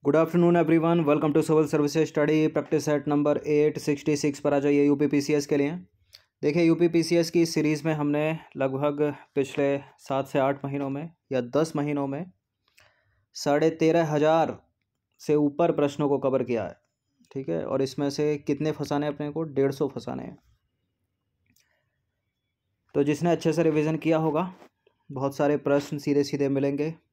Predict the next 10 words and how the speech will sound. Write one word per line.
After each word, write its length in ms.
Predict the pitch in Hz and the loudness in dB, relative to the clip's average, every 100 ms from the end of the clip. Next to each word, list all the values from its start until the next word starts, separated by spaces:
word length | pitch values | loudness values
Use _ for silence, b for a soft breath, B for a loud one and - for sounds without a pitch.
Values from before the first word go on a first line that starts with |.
| _ _ _ _ _ _ _ _ _ _ _ - | _ _ _ _ _ _ _ _ _ _ _ -8
जिससे 240 | 135 160 | -4 -2
कम 100 | 147 | -2
से 120 | 143 160 | -2 -2
कम 120 | 170 | -2
कट 220 | 165 143 | -2 0
ऑफ 140 | 160 170 | 0 0
तो 80 | 170 | -2
क्लियर 280 | 147 147 135 | 0 2 2
हो 80 | |
जाए, 240 | 120 110 | 0 -2